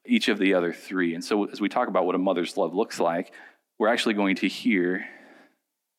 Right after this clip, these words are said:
this description of what godly love is. And for those of you who are moms, this is an encouragement to you in, in the way that you love your kids, to strive for, for these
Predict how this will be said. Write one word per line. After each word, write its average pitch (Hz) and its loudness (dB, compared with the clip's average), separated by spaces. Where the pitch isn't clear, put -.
this 104 0
description - -2
of 92 -2
what 92 -2
godly 87 0
love 80 -10
is. 85 -12
And 101 0
for 113 2
those 104 2
of 101 0
you 98 4
who 107 0
are 90 2
moms, 95 0
this - -4
is 98 2
an 95 2
encouragement 98 0
to 98 0
you 95 2
in, 104 2
in 107 0
the 101 2
way 113 4
that 104 0
you 101 0
love 95 0
your 92 0
kids, 85 -6
to 104 0
strive 110 2
for, 95 0
for 104 -2
these 95 0